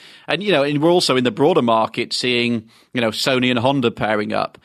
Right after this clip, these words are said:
We're seeing Apple with CarPlay get more into the whole architecture and infrastructure of, of, of the cockpit. So it's no longer just like an app. It's actually gonna be taking over the whole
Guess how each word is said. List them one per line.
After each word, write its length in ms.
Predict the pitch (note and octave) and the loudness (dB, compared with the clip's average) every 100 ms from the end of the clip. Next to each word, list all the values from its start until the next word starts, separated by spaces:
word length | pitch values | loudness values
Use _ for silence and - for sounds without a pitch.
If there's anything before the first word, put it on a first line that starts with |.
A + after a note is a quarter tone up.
| _ _ | _ _
We're 140 | A#2+ A#2+ | -4 -2
seeing 320 | - A#2+ A#2 | -2 -2 -2
Apple 380 | A#2 C3 - A#2 | -2 -2 -2 -2
with 140 | A2+ | 0
CarPlay 540 | - A#2+ A#2 - A2 | 0 2 2 0 -2
get 220 | A2 A2+ - | 0 -2 -2
more 400 | A#2+ B2 A#2+ A#2+ | 0 4 4 2
into 300 | A#2 - A2 | 0 -4 -2
the 180 | A2+ | 0
whole 460 | A2 C3 B2 A#2 G#2+ - - _ _ _ - | 2 2 2 -2 -4 -18 -20 _ _ _ 0
architecture 720 | C3 C3+ D3 C#3 B2+ - A#2+ | 2 2 -2 -2 -2 -2 0
and 80 | A#2 | 0
infrastructure 760 | C#3 C#3 A#2 - A2 - A#2 | 0 0 -4 -2 -4 -4 -2
of, 160 | A#2+ A2+ | -2 -2
of, 260 | - B2 A2 | -2 -4 -2
of 180 | B2+ A#2 | -6 -4
the 80 | |
cockpit. 480 | A#2+ D#3 - A#2 - | 0 -2 -2 -6 -4
So 80 | - | -2
it's 140 | A#2+ | -2
no 140 | C3+ B2 | 2 0
longer 440 | A#2+ B2 A#2+ A#2 | 0 -2 0 0
just 240 | A2 A2+ A2+ | 0 -2 0
like 160 | A2 | -2
an 140 | A2+ A2 - | -2 -6 -4
app. 380 | A#2 G#2 - - - - | -2 -2 -6 -20 -14 -8
It's 160 | A#2+ | -4
actually 260 | C3 - A#2 | -2 -4 -6
gonna 240 | A2+ A2+ | -4 -4
be 140 | A2 A2+ | -4 -4
taking 320 | A#2+ A#2+ A2+ | -4 -4 -2
over 180 | A2+ G#2+ | -2 -2
the 100 | A2 | -4
whole 540 | A#2 A#2+ A2+ A2 A2 | 0 0 2 -2 -4